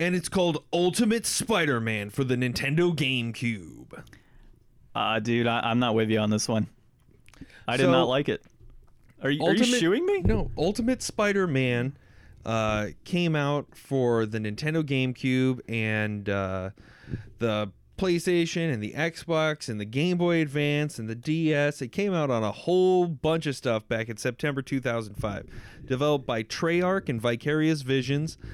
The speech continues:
Speaker 1: Published by Activision. Designer was, uh, Brian Reed. And, uh,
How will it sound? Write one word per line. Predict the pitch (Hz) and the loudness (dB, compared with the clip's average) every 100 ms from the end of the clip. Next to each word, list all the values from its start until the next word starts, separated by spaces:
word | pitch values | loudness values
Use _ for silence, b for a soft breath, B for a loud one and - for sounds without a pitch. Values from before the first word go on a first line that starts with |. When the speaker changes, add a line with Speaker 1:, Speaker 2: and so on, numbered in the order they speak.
| B - | B -2
Speaker 1:
Published | 165 156 160 - | 0 2 0 0
by | 147 143 | 2 2
Activision. | 131 139 139 139 143 135 147 147 | 0 -2 -4 -2 -2 0 -2 -2
Designer | 123 120 135 139 151 160 | -4 -4 -2 0 0 0
was, | 139 107 104 | 0 -2 -2
uh, | 107 101 | -2 -2
Brian | 98 123 127 127 123 | -2 0 0 0 0
Reed. | 110 120 131 147 156 156 B B B B | 0 -2 -2 -4 -6 -10 B B B B
And, | - 156 156 160 151 | -4 0 0 0 2
uh, | 151 147 147 | 2 4 2